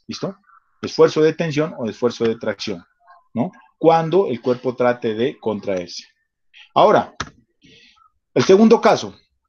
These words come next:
si el cambio de temperatura es positivo, ¿cierto? La temperatura aumenta, si la temperatura aumenta, entonces este cambio de temperatura va a ser positivo. Entonces, ¿qué va, qué va a pasar?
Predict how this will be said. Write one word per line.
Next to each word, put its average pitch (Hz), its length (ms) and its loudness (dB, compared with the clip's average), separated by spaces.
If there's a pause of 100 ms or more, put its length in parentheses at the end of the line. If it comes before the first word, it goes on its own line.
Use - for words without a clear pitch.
(680)
si 156 480 -4 (160)
el 120 220 -6
cambio 190 260 2
de 190 100 4
temperatura 143 680 -2
es 120 220 -6
positivo, 185 880 -2 (1000)
¿cierto? 117 420 -12 (260)
La 123 200 -4
temperatura 113 760 -2
aumenta, 131 760 -2
si - 180 -12
la 107 100 -6
temperatura 113 440 -6
aumenta, 147 260 -6
entonces 139 380 -4
este 139 260 -4
cambio 139 320 2
de 143 80 4
temperatura 131 520 0
va 143 80 4
a 135 40 -2
ser 147 160 -4
positivo. 147 500 -4 (560)
Entonces, 170 460 2
¿qué 185 140 6
va, 180 180 6 (340)
qué 160 100 2
va 170 120 6
a 170 80 -6
pasar? 156 320 0